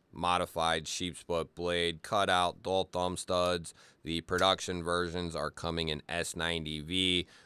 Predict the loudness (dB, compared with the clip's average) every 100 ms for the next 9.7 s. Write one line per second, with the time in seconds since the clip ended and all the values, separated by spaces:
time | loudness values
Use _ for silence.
0 | -4 0 0 0 -4 -6 -6 0 2 2
1 | 0 0 2 2 2 -2 -10 -16 -10 -10
2 | -6 -4 -4 -6 -4 2 4 4 0 -10
3 | -6 0 2 4 4 2 -2 _ 0 2
4 | 2 0 -2 -2 0 2 2 0 0 -8
5 | -20 _ _ -8 -6 -4 -2 -2 0 0
6 | -2 -2 0 0 -2 -2 0 0 -2 -2
7 | 0 0 2 2 0 -2 -2 -2 -4 -6
8 | -2 0 0 -2 _ _ _ _ _ _
9 | 2 2 2 -2 -2 -4